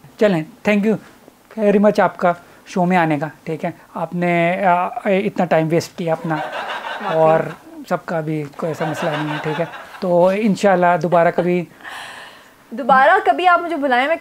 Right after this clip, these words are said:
Speaker 2: कभी नहीं आऊँगी। अल्लाह मुझे माफ़ करे आप जैसे इंसान को झेलना।
Speaker 1: सिर्फ ऐसे, ऐसे मैंने note किया आपके मेरी नाक में सिर्फ ये फ़र्क है, मेरी नाक ना लंबी होने के अलावा थोड़ी सी ना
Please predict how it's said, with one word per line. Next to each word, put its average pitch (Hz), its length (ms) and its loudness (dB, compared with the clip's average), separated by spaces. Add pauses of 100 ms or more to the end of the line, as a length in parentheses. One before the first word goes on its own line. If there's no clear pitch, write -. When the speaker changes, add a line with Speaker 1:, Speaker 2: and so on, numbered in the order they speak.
Speaker 2:
कभी 302 240 2
नहीं 262 180 -2
आऊँगी। 196 280 -6
अल्लाह 226 680 0
मुझे 226 200 -4
माफ़ 226 320 0
करे 202 240 -2
आप 220 280 2
जैसे 247 260 -2
इंसान 226 380 -4
को 220 100 0
झेलना। 175 440 -8 (260)
Speaker 1:
सिर्फ 240 160 -2
ऐसे, 226 180 0
ऐसे 208 300 -4
मैंने 208 140 -2
note 202 180 0
किया 208 140 -2
आपके 190 180 -4
मेरी 196 220 -2
नाक 196 140 0
में 202 80 -4
सिर्फ 233 240 -4
ये 208 80 2
फ़र्क 220 240 0
है, 226 60 -2
मेरी 208 200 0
नाक 208 280 -2
ना 226 80 0 (240)
लंबी 190 180 2
होने 214 140 2
के 226 100 0
अलावा 233 240 0
थोड़ी 226 160 -2
सी 262 180 0
ना 262 120 4